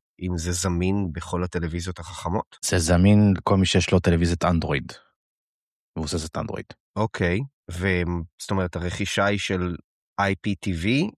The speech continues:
Speaker 1: אה, או כהורדת
Speaker 2: כן,
Speaker 1: אפליקציה
Speaker 2: יש מלא,
Speaker 1: רגילה?
Speaker 2: יש,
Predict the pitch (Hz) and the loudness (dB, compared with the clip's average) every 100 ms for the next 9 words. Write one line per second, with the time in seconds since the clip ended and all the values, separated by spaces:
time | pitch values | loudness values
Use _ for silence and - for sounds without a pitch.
0 | _ - 95 90 90 87 85 _ _ _ | _ -12 -6 -4 -2 -4 -6 _ _ _
1 | _ _ _ _ - 95 - 92 87 85 | _ _ _ _ -8 -6 -2 0 2 2
2 | 95 113 165 98 - 107 110 117 110 98 | 4 4 2 2 2 4 4 4 4 2
3 | 110 92 - - | 0 -4 -6 -8